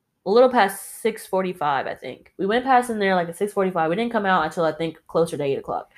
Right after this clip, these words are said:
So, no. <laughs> But it was really fun. I enjoyed myself out there. Like, being at a farm and just, oh my gosh, y'all, the sky.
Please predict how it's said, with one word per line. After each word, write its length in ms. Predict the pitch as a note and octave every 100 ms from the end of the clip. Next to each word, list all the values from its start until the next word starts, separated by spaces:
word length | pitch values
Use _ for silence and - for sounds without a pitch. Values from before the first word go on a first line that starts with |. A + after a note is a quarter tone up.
| - - _
So, 640 | - A3+ F#3 E3 D#3+ D#3+ _ _ _ _ _ _ _ _ _ _ _ _ _ _ _ _ _ _ _ _ _ -
no. 220 | A#3+ - - _ -
<laughs> 120 | - - - - - - -
But 80 | A#4
it 80 | D#5+
was 80 | E4+
really 160 | E4
fun. 360 | B3 E3+ D#3 D#3
I 160 | G#3
enjoyed 380 | C4 C4 F3+ F#3
myself 420 | F3+ F3 D#3 D#3+
out 200 | D3+ D3+
there. 140 | D3+ D#3
Like, 220 | D#3+ E3
being 180 | G#3+ C#4+
at 80 | C#4+
a 40 |
farm 540 | A#3+ F3 F#3 F#3+ G3+ - - _ - _ _ _ _ _ - _ _ _ -
and 200 | G3 F#3
just, 280 | F#3 F#3 -
oh 100 | G#3
my 140 | F3
gosh, 300 | D#3+ C3+ -
y'all, 180 | D3+ G#2
the 100 | G#2+
sky. 800 | - - D3 E3 F3+ G#3+ A#3